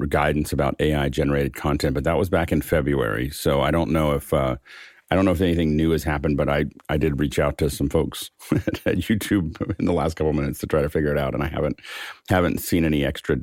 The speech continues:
extra data there. Um, the, I think that I, I think it probably would make sense for YouTube to say, given all the lawsuits and all the other things, you can't monetize things that have, that are primarily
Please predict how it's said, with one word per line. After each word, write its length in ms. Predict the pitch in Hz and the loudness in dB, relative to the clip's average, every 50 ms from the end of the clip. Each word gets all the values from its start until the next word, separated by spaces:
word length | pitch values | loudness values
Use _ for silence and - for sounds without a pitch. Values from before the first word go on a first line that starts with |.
| - - _ _ | -6 -12 _ _
extra 320 | - 78 - - - - 69 | -4 -4 -2 -2 -2 0 2
data 240 | 71 65 65 67 64 | 2 2 2 0 0
there. 320 | 60 57 55 53 58 - - - | 0 0 -2 -2 -2 -2 -2 0
Um, 320 | 73 71 65 65 55 57 | 0 0 0 -2 -2 -2
the, 320 | 71 87 87 85 82 71 - - - - - - - - - - | 0 0 2 2 2 0 -2 -6 -14 -18 -14 -14 -14 -10 -2 0
I 100 | 98 104 | 2 2
think 240 | - - 123 98 98 | 4 4 2 4 4
that 120 | 98 - - | 2 2 2
I, 160 | 87 92 - - | 2 0 0 0
I 80 | - 90 | 0 2
think 160 | 101 104 101 | 4 4 4
it 80 | 101 78 | 2 2
probably 400 | - - 95 95 95 92 87 80 69 - - _ _ _ - - 64 - _ - | 2 2 2 4 4 2 2 0 -2 -6 -12 _ _ _ -12 -12 -12 -10 _ -2
would 240 | 90 95 98 92 82 | 2 2 4 4 4
make 240 | 85 85 76 - | 2 2 0 -2
sense 380 | - - - 113 113 117 113 - | -6 -4 0 2 2 2 0 0
for 180 | - - 95 82 | 0 0 2 2
YouTube 420 | 80 80 78 - - 87 78 67 | 2 2 0 0 -2 -2 -2 0
to 120 | - 80 73 | 0 0 0
say, 400 | - - - 82 76 73 73 71 71 73 80 | 0 0 2 2 2 2 2 0 -2 -2 0
given 280 | 80 95 90 90 82 | 2 2 2 2 2
all 140 | 82 80 78 | 2 2 2
the 80 | 76 76 | 2 0
lawsuits 600 | 80 98 104 104 101 - - 104 98 95 92 - | 0 0 0 0 -2 0 0 0 0 0 0 0
and 80 | 87 85 | 0 0
all 120 | 82 78 | 0 0
the 120 | 76 76 | 0 0
other 160 | 73 67 67 67 | -2 -2 -4 -2
things, 560 | - - 98 92 90 90 87 87 - - - - - - _ _ | -2 0 2 2 2 2 0 0 -2 -6 -12 -18 -20 -20 _ _
you 60 | - - | -6 -2
can't 240 | - - 85 69 78 | 0 0 2 2 2
monetize 1120 | 82 80 80 82 - 92 82 76 76 73 71 71 67 69 71 - - - - - - - - | 2 0 0 0 0 0 0 0 2 0 0 0 -2 -4 -6 -10 -12 -12 -14 -16 -16 -6 -2
things 260 | 85 80 76 76 76 | 0 0 2 2 0
that 180 | 80 73 - | 0 0 -2
have, 480 | 73 - 82 73 73 69 67 - - - - | -2 -2 -2 -2 -2 -2 -6 -10 -14 -8 -2
that 180 | 80 73 73 80 | 0 2 2 2
are 80 | 73 | 0
primarily 880 | 69 - - - 101 87 85 85 87 85 85 90 90 87 85 82 76 71 | -2 -4 -4 -2 0 2 2 2 2 2 2 2 2 2 2 0 0 -2